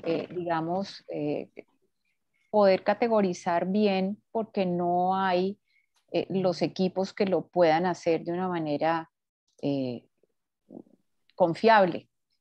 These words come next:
Entonces, eh, bueno, eh, son cosas que se suman al análisis de un paciente en el preoperatorio de refractiva que nos podrían elevar la seguridad del procedimiento, que es lo que,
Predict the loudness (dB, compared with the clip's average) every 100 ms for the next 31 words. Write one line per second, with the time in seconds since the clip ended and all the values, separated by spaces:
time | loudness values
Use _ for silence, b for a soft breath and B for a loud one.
0 | _ -4 -4 2 2 2 -2 0 2 4
1 | 2 -2 -6 -2 0 0 2 2 2 -2
2 | -6 _ _ _ _ _ -4 0 2 2
3 | 0 -6 _ _ _ _ _ _ -8 -2
4 | 0 0 2 2 2 0 0 -2 0 2
5 | 2 2 -2 _ _ _ _ _ -4 0
6 | 0 0 0 0 -2 -2 0 -2 -2 -2
7 | -2 0 0 0 0 -2 -2 _ _ -8
8 | -6 -6 -6 -6 0 0 2 2 2 0
9 | 0 0 0 -2 -4 -6 -4 0 2 2
10 | -2 -4 -4 -2 0 2 0 0 -4 b
11 | b b b _ 0 4 4 4 4 4
12 | 2 0 -2 -2 0 2 2 0 -4 _
13 | -6 -4 -4 -2 0 0 0 0 -2 -4
14 | -2 0 0 -4 -2 0 0 -2